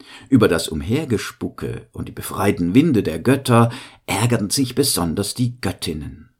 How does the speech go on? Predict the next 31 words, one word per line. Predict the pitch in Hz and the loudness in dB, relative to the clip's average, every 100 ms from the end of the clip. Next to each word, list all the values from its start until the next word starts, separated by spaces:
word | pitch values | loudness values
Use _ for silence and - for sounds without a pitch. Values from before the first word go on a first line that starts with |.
| _ _ _ _ - - | _ _ _ _ -20 -8
Wie | 92 85 | -8 -8
kann | _ 120 160 143 | _ -2 0 4
man | 123 110 | 6 4
in | 90 - | 2 -2
Harmonie | 101 101 87 127 139 | 2 2 4 4 4
und | 104 | 2
Freude | - 107 113 101 | 2 4 6 6
leben, | 90 127 131 127 - - | 8 8 10 6 4 -4
wenn | 92 90 | -2 0
man | 80 78 | -2 -4
ständig | - 120 143 104 - | -2 0 2 0 -2
unangenehme | 185 185 - 107 98 92 90 | 0 0 2 0 2 0 0
Düfte | - 92 - 95 | -2 -6 0 0
in | 98 | 2
der | - | 0
göttlichen | - 104 98 104 98 | 2 0 0 0 2
Nase | 98 107 110 | 2 2 2
hat | 101 110 - - - | 0 -2 -10 -10 0
und | 147 | 4
über | 131 143 196 | 8 8 8
unzählige | 220 190 - 170 190 127 110 | 6 6 2 6 6 4 0
fleischfarbene | - 110 165 - 104 107 110 98 | -2 -4 -4 -6 -4 0 0 -2
Steine | - - 160 147 98 | -4 -4 -2 0 -2
stolpert, | - 104 117 127 123 - - - | 0 4 6 4 2 -4 -18 -2
die | 139 | 6
nun | 127 110 | 6 6
mittlerweile | 120 92 85 95 110 113 - - | 2 0 0 4 6 4 0 0
die | 131 | 0
ganze | 120 90 - | 2 -4 -6
Himmelswiese | 76 131 196 - 117 110 95 | -4 -2 -2 -4 -2 -2 -2
bedeckten? | 90 87 92 - - 76 | -6 -4 -6 -8 -12 -12